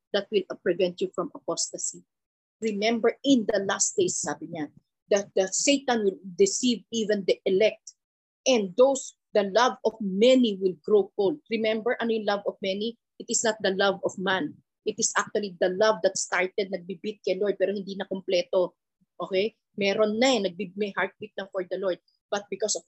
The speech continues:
everything that's gonna happen, they will want, ang gusto nila is to save their own lives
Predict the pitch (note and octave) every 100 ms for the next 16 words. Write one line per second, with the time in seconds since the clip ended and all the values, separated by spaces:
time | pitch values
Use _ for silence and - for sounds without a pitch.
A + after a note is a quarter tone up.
0 | _ B3 A3 A3+ A3 F#3+ - F#3 F3+ F#3+
1 | F#3 - D#3 D3 _ _ - F#3 F3+ F3
2 | F3+ F#3 _ F3+ - - G3+ F#3 - G3+
3 | F#3+ F#3 - - - F3 D#3+ E3+ - D#3+
4 | D3+ D3+ D3+ C#3+ - -